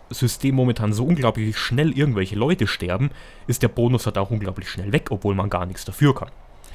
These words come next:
Wenn ich jetzt zum Beispiel die Kantine hier, wenn ich jetzt in, äh, ich meine, die Kantine ist ein gefährdeter Raum für irgendwelche Aufstände oder Schlägereien oder sonstiges. Das ist klar. Wenn ich jetzt in der ganzen Gegend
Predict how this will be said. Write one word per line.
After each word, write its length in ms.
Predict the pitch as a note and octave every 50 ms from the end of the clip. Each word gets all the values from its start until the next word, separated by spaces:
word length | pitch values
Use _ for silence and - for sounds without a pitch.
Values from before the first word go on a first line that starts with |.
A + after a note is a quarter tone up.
| - - - - - - - -
Wenn 120 | A#2+ C3+
ich 60 | C#3
jetzt 220 | C#3+ C3+ - - -
zum 80 | B2+
Beispiel 240 | B2 A#2 - - B2
die 80 | A#2+ -
Kantine 400 | - A2 A2 G#2+ - A#3 A#3+ D#3
hier, 320 | A2 G#2 F#2+ F#2 F#2 F#2 - - - - - - - - - - - -
wenn 120 | C3+ D#3
ich 60 | D#3+
jetzt 180 | E3 D3+ - -
in, 280 | D#3 D3+ D3+ D3 C#3 B2+ -
äh, 200 | D3+ D3 D3+ E3 - - - - - - - - - - - - -
ich 100 | - C3+
meine, 120 | D3 C#3 B2
die 60 | A2
Kantine 320 | - A2+ G#2 C#3 E3 G#3
ist 100 | G#3 -
ein 60 | F3+ C#3
gefährdeter 460 | A#2 - G#2+ G#2+ A#2 A#2 G#2+ G#2+ G2+
Raum 260 | F#2+ F#2+ G2+ G#2 G#2
für 480 | - - - G2 F#2+ F#2+ G2 G2 G2 G2+ - - - - - - - - - - - - - - - - -
irgendwelche 420 | - G2 F#2+ F#2 F#2+ F#2+ - A2 F#2
Aufstände 480 | G2+ G2+ - - - G#2+ G2+ G2 G2
oder 100 | F2+ F#2
Schlägereien 540 | - - F#2 F2+ - G2 F#2+ G2+ G#2 G2+ G2
oder 140 | G2 G#2+ G#2
sonstiges. 500 | F#2 F#2+ G2 G#2 - - G2+ - - -
Das 120 | A2+ C3
ist 160 | F#3 G3+ -
klar. 300 | - - F#2 G2+ F#2+ F2+ - - - - - - - - - - - -
Wenn 140 | B2 F3
ich 80 | F3+ D#3
jetzt 180 | E3 - - D3
in 80 | C#3
der 80 | C#3 C3
ganzen 540 | - D#3 G#3+ B3 B3+ - - - B3 A3+ -
Gegend 640 | G3+ G3+ G3 G3 F3+ C3+ G2+ F#2+ - - -